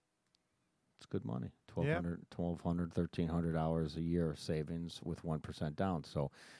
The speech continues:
Speaker 1: if you were looking a couple weeks ago and, you know, now we're down in the lower sixes, you know, you're,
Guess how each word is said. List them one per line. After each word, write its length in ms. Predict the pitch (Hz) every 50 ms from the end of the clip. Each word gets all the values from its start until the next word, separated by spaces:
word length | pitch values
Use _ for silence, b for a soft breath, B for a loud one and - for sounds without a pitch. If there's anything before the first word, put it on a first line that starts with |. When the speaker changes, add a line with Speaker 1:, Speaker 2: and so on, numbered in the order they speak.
| B B
Speaker 1:
if 60 | - -
you 60 | 92
were 60 | 98
looking 280 | 104 110 107 - 117 101
a 60 | 95
couple 260 | - - 92 82 87
weeks 260 | 101 131 160 151 -
ago 380 | 160 147 151 151 147 147 143 139
and, 280 | 131 113 107 101 95 95 - -
you 80 | 104
know, 140 | 98 92 90
now 180 | 90 87 87 87
we're 100 | 85 87
down 420 | 85 92 85 85 85 85 85 82 - 90
in 140 | 92 90
the 80 | 85 82
lower 260 | 82 85 82 82 80
sixes, 720 | - - - 135 127 - - 127 120 117 117 107 - - b b b b b b b b b b b _ -
you 60 | -
know, 260 | 117 92 87 87 - -
you're, 180 | 90 90 87